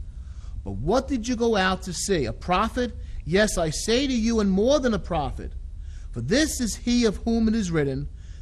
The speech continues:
Behold, I send my messenger before your face,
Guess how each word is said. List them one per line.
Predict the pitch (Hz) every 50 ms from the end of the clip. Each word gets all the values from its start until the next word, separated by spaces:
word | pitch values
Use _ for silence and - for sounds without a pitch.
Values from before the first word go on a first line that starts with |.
| - -
Behold, | - 127 117 - - 185 214 240 269 285 254 220
I | 202 190 190
send | 180 - - - 208 226 233 220 208
my | 208 202 196 190
messenger | 190 196 202 202 202 208 196 170 185 180
before | 170 175 - - - 202 214 240 254 247
your | 190 165 170 170 170
face, | 165 - - 160 147 131 127 131 131 - - -